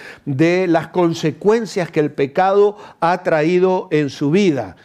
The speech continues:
Y estas cosas, eh, David parece mencionarlas en una etapa posterior a, eh, su pecado con Betsabé.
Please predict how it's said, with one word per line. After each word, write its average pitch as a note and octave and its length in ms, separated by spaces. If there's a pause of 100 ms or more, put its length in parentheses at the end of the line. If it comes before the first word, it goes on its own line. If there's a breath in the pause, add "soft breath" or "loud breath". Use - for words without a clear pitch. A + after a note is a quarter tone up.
(260 loud breath)
Y D#3+ 160
estas A3 340
cosas, G3 640
eh, D3 320
David D#3+ 520
parece F3 580
mencionarlas D#3+ 880 (320 loud breath)
en D#3 180
una F3 180
etapa E3+ 380
posterior D#3 800
a, F3 440 (120)
eh, C3 720
su C#3+ 360
pecado D3+ 600 (320 loud breath)
con C#3+ 420
Betsabé. B2 960